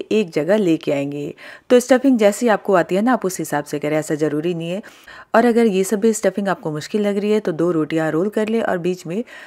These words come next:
स्टफिंग को स्प्रेड करके और किनारों को फोक से बंद कर दें। तो यहाँ पे ये देखिए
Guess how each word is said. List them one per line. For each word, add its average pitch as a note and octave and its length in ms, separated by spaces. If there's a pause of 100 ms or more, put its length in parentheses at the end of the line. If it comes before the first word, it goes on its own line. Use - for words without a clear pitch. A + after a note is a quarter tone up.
(120)
स्टफिंग G3 380
को E3+ 100
स्प्रेड G#3 340
करके A3 260
और A#3 100
किनारों E3 340
को F#3 120
फोक F3+ 260
से A3 140
बंद D3+ 240
कर C#3+ 180
दें। D3 260 (680)
तो D#3+ 60
यहाँ D#3+ 360
पे F#3 80
ये G#3 240
देखिए A#3+ 360